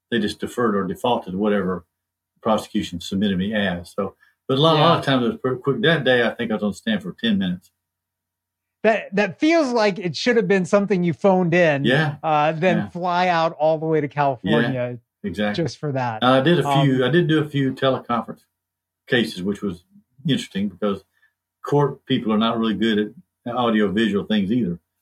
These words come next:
Speaker 1: So we kinda struggled from different times with Zoom back in the day, uh, to try to make these cases work.
Speaker 2: Yeah, I,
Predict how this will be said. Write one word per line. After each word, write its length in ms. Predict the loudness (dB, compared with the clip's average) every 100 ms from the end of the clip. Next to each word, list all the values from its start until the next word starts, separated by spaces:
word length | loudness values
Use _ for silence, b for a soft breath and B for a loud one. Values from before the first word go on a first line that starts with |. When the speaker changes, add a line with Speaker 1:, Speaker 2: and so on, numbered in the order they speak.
| _
Speaker 1:
So 200 | -4 0
we 60 | 0
kinda 180 | 0 -4
struggled 420 | -2 0 0 -2
from 120 | -2
different 300 | -2 -2 -4
times 260 | -4 -4 -2
with 140 | -6 -8 _ _ -14
Zoom 340 | 0 2 4 4
back 220 | 2 0
in 80 | -2
the 60 | -2
day, 300 | -2 -2 -6 _ _ _ _ -12
uh, 100 | -10
to 120 | -10
try 160 | -4 -2
to 40 |
make 200 | 0 -2
these 140 | -2 -6
cases 380 | -4 -4 -6 -8
work. 300 | -6 -6 _ _ _ _ _ _ _ _ -4
Speaker 2:
Yeah, 140 | -2
I, 160 | -2